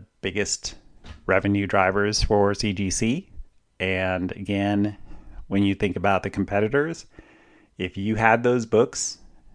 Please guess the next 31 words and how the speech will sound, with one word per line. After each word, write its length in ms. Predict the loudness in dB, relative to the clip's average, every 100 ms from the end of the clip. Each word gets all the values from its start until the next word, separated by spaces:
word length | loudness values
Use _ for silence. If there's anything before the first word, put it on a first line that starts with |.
| -20 -8
to 100 | -4
grade, 520 | -2 2 2 2 -2 -6 -12 -14 _ _ _ _ _ _
seems 380 | -8 -4 -2 -4
kind 300 | -2 0 0
of 140 | 0
a 100 | 0
no-brainer 800 | 2 2 2 0 -2 -2 -2 -4 -10 _ _ _ _ _ _ -8
to 100 | -4
go 220 | -2 -4
with 160 | -4
C 220 | -6 -6 -6
G 260 | -4 -4
C. 420 | -4 -6 -10 -16 _
Your 320 | -2 0 0
Hulk 480 | 2 4 4 0 -6
one 340 | -4 0 0 2
eighty-one, 800 | 0 0 0 2 2 2 -4 -10
nine 320 | -6 -4 -4
point 400 | 2 4 6 6
eight. 500 | 4 2 -4 -12 -10 -10 -14 _ _ _ -12
Um, 500 | -10 -8 -10 -12 -14
if 200 | -14 -8
it's 180 | -4 -2
a 60 | 0
C 240 | 0 0
B 160 | 0 -2
C 240 | 0 2
S 260 | 2 2 -2
label, 500 | -4 -2 -2 -4 -6
it 160 | -8 -4
might 260 | -2 -2